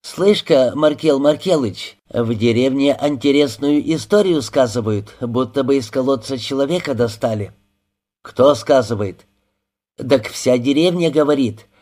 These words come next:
а я к таким историям с измольства интересом страдаю". "Страдал бы себе на печке,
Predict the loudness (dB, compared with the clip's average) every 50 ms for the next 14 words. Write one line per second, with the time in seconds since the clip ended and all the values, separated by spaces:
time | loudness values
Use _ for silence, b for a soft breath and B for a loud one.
0 | b b b b b 0 2 2 4 4 2 2 2 -2 -4 -2 -2 -2 0 0
1 | -2 -2 -2 -4 -6 -8 -4 0 2 2 4 2 2 0 -2 -2 0 0 0 0
2 | -2 -4 -4 -4 -4 -4 -2 0 0 0 0 -4 -8 -4 -2 -2 0 0 -2 -2
3 | -4 -6 -6 -6 -6 -6 -2 -2 0 2 2 2 2 0 -6 -10 -18 _ _ _
4 | _ _ _ _ _ _ _ _ _ _ _ _ _ _ _ _ _ _ _ -20
5 | -16 -8 -4 -2 -2 0 2 4 4 4 4 2 0 0 -2 -2 -2 0 0 2
6 | 2 0 0 0 0 0 0 -2 -4 -8 -8 -10 -10